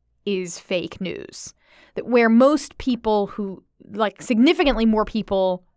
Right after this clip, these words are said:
well, first of all, forty-six percent of registered voters say Russia tried to interfere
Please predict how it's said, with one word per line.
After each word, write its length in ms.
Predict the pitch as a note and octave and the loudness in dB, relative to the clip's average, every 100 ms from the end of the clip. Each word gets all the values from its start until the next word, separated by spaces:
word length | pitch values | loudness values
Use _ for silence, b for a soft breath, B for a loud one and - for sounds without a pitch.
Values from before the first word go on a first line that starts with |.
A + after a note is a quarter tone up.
| - | 0
well, 160 | B3 | 0
first 260 | - F#3 - | 2 0 0
of 60 | F#3+ | -4
all, 80 | |
forty-six 480 | F3 D4 C4 A3+ E3+ | -2 2 2 2 -2
percent 420 | - G#3+ G3+ F#3 - | -2 -2 -2 -4 -4
of 80 | G3 | -2
registered 400 | G3 E3+ G3 F3+ | -2 -2 -6 -2
voters 360 | F3+ E3 E3+ | -2 -2 -2
say 300 | - F3+ E3+ - b b | 0 0 0 -6 b b
Russia 280 | A3+ - A3+ | -2 0 -2
tried 220 | - G3+ | -2 -2
to 60 | G3 | -2
interfere 580 | F#3+ F#3+ - F3+ F3 | -4 -4 -4 -4 -2